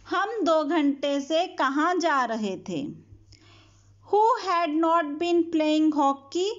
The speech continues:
since ten o'clock? दस बजे से कौन हॉकी नहीं खेल रहा था? So students, in this video, I have explained you about past perfect continuous tense.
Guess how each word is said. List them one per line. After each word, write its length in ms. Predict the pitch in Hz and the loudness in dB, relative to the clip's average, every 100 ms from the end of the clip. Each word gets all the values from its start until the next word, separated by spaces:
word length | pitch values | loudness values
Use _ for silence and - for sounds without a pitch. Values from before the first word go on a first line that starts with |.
| - - | -12 -20
since 540 | - - 403 466 294 - | -20 -6 -4 -4 -8 -8
ten 340 | 339 277 247 | -6 -2 -2
o'clock? 600 | 233 226 240 175 123 - - - - - - 247 277 | -4 -4 -4 -4 -6 -12 -20 -20 -20 -20 -18 -8 -2
दस 340 | 320 440 - - | -2 -2 -6 -2
बजे 360 | 294 254 269 269 | -2 0 0 -2
से 280 | 269 320 349 - | -2 -4 -4 -2
कौन 360 | 302 302 339 349 | 2 4 2 4
हॉकी 520 | 311 262 254 302 339 427 - - - | 4 2 -2 -4 -2 -2 -8 -8 0
नहीं 380 | 254 277 392 415 | 2 4 2 0
खेल 320 | 381 294 254 214 | -2 -2 -2 -4
रहा 280 | 185 170 156 - | -4 -4 -6 -10
था? 160 | - - - - - - - - - - - | -18 -18 -20 -20 -20 -20 -20 -20 -20 -20 -18
So 180 | - 440 480 | -4 -2 -2
students, 880 | 480 381 311 311 320 440 - - - - - - - - | -2 -2 0 0 0 -4 -8 -16 -20 -20 -20 -20 -12 -2
in 260 | 330 339 | 2 2
this 280 | 381 480 - | 2 -2 -4
video, 580 | 339 294 220 214 190 - - | -4 -2 -2 -4 -4 -8 -8
I 160 | 233 240 285 | -2 2 2
have 160 | 359 339 | 2 -2
explained 640 | 311 - - 285 277 262 | -6 -8 -4 -2 0 2
you 120 | 277 262 | 2 2
about 440 | 240 240 285 302 - - _ - - | 0 0 0 -4 -12 -20 _ -12 -6
past 480 | 262 285 339 - - | -4 -2 -4 -6 -6
perfect 580 | 285 277 - 302 - - | -4 -4 -4 -8 -10 -6
continuous 800 | 277 247 247 269 254 269 294 285 | 0 2 2 2 2 2 0 -2
tense. 600 | - 262 156 - - - | -4 -2 -4 -6 -14 -20